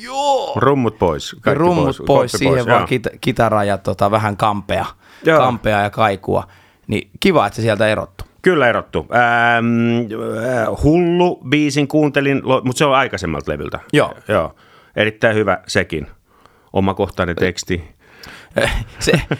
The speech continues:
Speaker 1: hu-, Hullu biisi on nyt, se varmaan itse asiassa tänään ylitti miljoonan. Se on tehty mun, ö, nykyisessä talossa vaan kellarissa Santun kanssa, ja sitä tehtiin kauan. Se, me opeteltiin tekemään biisiä.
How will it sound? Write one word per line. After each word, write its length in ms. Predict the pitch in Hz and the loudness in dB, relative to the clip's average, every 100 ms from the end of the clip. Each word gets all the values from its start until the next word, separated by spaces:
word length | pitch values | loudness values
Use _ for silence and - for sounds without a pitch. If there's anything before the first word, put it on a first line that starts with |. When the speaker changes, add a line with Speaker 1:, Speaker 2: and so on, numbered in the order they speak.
| - - | -10 -10
Speaker 1:
hu-, 180 | - 139 | -4 2
Hullu 240 | 240 214 | 4 2
biisi 260 | 156 151 143 | 2 2 2
on 80 | 143 | 0
nyt, 140 | 143 151 165 | 0 -2 -2
se 200 | 147 151 | 0 2
varmaan 260 | 160 156 151 | 2 2 2
itse 80 | 151 | 0
asiassa 80 | - | -2
tänään 380 | 170 139 117 113 | 0 0 0 0
ylitti 280 | 113 - 113 | -2 -2 0
miljoonan. 600 | 117 101 - 50 50 - _ _ _ _ _ _ | 0 0 -4 -10 -10 -14 _ _ _ _ _ _
Se 140 | - 190 | 0 0
on 120 | 151 | 2
tehty 280 | 156 - 143 | -2 0 2
mun, 300 | 147 139 - | 2 2 -2
ö, 260 | 87 73 64 | -2 -2 0
nykyisessä 500 | - - 123 113 120 | 0 2 0 0 -2
talossa 440 | 131 123 104 104 | 0 -2 -2 0
vaan 260 | 107 104 98 | 2 0 0
kellarissa 500 | - 120 104 92 - | 0 0 0 -2 -4
Santun 420 | 95 101 90 82 - | 0 0 0 -6 -4
kanssa, 360 | 82 85 - | -4 -4 -6
ja 80 | 90 | -4
sitä 300 | - - 123 | -4 0 -2
tehtiin 440 | 110 98 - 87 | -2 -4 -6 -6
kauan. 380 | 95 92 82 73 | 0 0 0 -2
Se, 180 | 117 113 - - - - - - _ _ _ - | -2 -2 -4 -20 -20 -20 -20 -20 _ _ _ -2
me 220 | 127 139 | 2 4
opeteltiin 840 | 135 - 101 98 90 92 95 92 | 2 0 -4 -4 -8 -6 -6 -4
tekemään 540 | 98 98 95 92 95 95 | -4 -2 -2 -4 -4 -2
biisiä. 600 | 104 85 - - - | -2 -2 -6 -8 -8